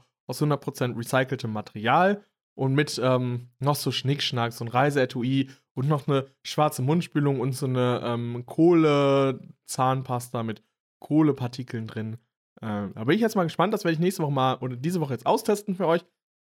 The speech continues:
Nächste Woche mal ein Review geben, wie mir diese Happy Brush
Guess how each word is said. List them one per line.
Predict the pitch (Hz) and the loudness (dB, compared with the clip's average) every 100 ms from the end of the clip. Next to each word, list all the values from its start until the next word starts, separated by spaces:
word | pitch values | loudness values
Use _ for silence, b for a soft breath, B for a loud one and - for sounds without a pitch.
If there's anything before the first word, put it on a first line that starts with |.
| - | -4
Nächste | 147 - | -4 -2
Woche | 139 | -2
mal | 127 113 | -2 0
ein | |
Review | 131 190 165 | 0 2 2
geben, | 147 143 143 - _ _ _ _ _ _ _ - | 2 0 -4 -8 _ _ _ _ _ _ _ -2
wie | 156 151 _ _ _ | 0 0 _ _ _
mir | 135 131 127 - | 0 0 0 -6
diese | 123 113 | -6 -4
Happy | 110 131 175 | -2 0 0
Brush | 135 123 120 - | 0 0 0 -4